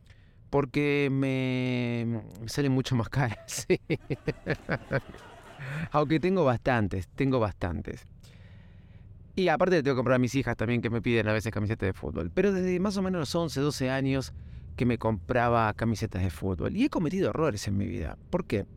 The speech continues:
Más que errores, horrores. Porque le he regalado muchas camisetas de fútbol a exnovias, claro. No las recuperás más, no las recuperás más.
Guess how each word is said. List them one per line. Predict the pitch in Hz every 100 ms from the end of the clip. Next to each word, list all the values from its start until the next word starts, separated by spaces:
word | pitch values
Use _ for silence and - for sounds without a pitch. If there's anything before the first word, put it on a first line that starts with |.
| - - - - - - - - - -
Más | - 302
que | - 208
errores, | 160 165 202 214 131 -
horrores. | 160 170 190 160 113 98 95 -
Porque | 131 117 135 135
le | 165
he |
regalado | 202 185 170 175 160
muchas | 165 175 185
camisetas | 123 123 143
de | 127
fútbol | - 135 131 151 156 - - -
a | - 123
exnovias, | - 143 123 90 95 92
claro. | - 101 - - - - - - - - - - - - - - - - - - - - - - -
No | 208
las | 262 220
recuperás | 175 143 156 170 226
más, | 196 220 254 147 -
no | 123 170
las | 226
recuperás | 175 123 120 156 160
más. | 190 - -